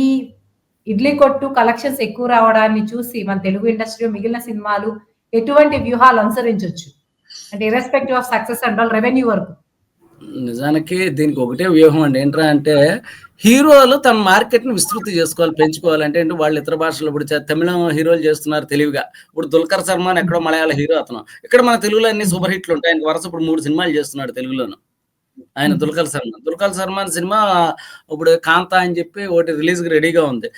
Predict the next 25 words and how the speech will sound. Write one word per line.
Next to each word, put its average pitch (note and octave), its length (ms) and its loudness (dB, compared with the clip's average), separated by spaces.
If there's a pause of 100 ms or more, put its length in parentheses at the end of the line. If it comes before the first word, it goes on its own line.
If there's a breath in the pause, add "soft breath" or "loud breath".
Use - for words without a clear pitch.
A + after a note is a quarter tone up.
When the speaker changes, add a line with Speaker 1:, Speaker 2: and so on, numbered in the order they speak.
(240 loud breath)
Speaker 2:
దానికి B3+ 260 4
ఇక్కడ B3+ 180 0
డైరెక్ట్ B3 320 4
Speaker 1:
హ్మ్. A3 80 -2
Speaker 2:
తెలుగు C4 220 4
సినిమాలాగా C4 400 2
మనం A3+ 160 0
అందరం A#3 260 -4
చూడడానికి A3+ 360 -2
ఉత్సాహం A#3+ 260 -2
చూపెడతాం. A#3 360 -2
రేపు F#3+ 140 -4
పొద్దున్న G3+ 220 -4
మంచి F#3 200 -6
ఓపెనింగ్ F3+ 320 -6
వస్తాయండి. A#2+ 440 -12 (520 soft breath)
ఆయన G#3 200 6
Speaker 1:
హ్మ్. B3 60 2
Speaker 2:
ప్రొడ్యూస్ A3 380 2
చేసిన C#4 340 0 (600 loud breath)
ఆహ్, G#3 380 6
సినిమా C4+ 360 2
కూడా C4 200 6
అంటే A3+ 160 0
'లోక G#3+ 220 4